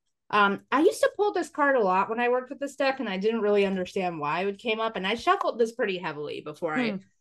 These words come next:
Speaker 1: pulled. So that's interesting. And this is what it says. "When you pull the Outlaw card, it is time to go against the grain. It can be scary to do this. All humans at some point or another have received the message that conforming is necessary for survival."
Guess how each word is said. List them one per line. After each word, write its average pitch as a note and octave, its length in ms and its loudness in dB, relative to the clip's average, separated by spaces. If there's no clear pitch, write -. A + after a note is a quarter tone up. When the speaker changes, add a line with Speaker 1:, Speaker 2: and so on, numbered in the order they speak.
Speaker 1:
pulled. D3 340 -2
So D3 160 -4
that's F#3+ 240 -2
interesting. C#3+ 640 -10
And G3+ 460 0
this G3 200 0
is G#3 80 -2
what G#3 120 6
it D#3 100 0
says. - 340 -8
"When G3 140 -2
you F#3+ 80 -2
pull A3+ 180 2
the E4+ 140 4
Outlaw B3 280 4
card, C4 380 0
it G#3+ 80 -4
is G#3+ 80 -6
time F#3+ 180 -4
to F#3 80 -8
go D#3+ 140 0
against E3+ 280 -4
the A3+ 60 -2
grain. A3+ 460 4
It G3 100 -6
can C4+ 140 2
be D#4 100 4
scary F#4 340 -2
to E3 120 -2
do D#3+ 160 -2
this. - 300 -10
All E4+ 160 6
humans G#3+ 340 0
at - 80 -16
some C4 180 2
point B3+ 220 2
or G#3 40 2
another E3+ 320 -2
have F3 160 -6
received B3 320 -2
the A#3 60 4
message F#3 360 -2
that D#3 120 -6
conforming F3+ 540 -2
is D#3+ 160 -4
necessary G#3 520 2
for F#3 160 -4
survival." G#2+ 680 -12